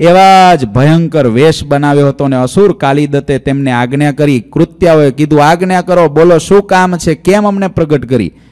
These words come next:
ત્યારે કાળીદત્તે કીધું કે, "મારો દુશ્મન,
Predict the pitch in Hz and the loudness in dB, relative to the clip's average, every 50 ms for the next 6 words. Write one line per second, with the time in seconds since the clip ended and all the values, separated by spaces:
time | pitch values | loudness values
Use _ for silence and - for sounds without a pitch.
0 | _ - 143 135 123 113 - 135 131 131 135 131 127 127 120 120 123 117 123 131 | _ -4 -2 -2 -2 -2 -2 -2 0 0 0 0 0 -2 -2 -2 -4 -2 -2 -2
1 | 123 127 123 110 101 - _ _ _ _ - - 110 113 120 120 120 117 107 110 | 0 2 0 0 0 -4 _ _ _ _ -6 -4 -2 0 0 0 0 0 0 -2
2 | 113 113 - - 123 127 120 110 98 92 | -4 -4 -2 -2 0 0 0 0 -4 -6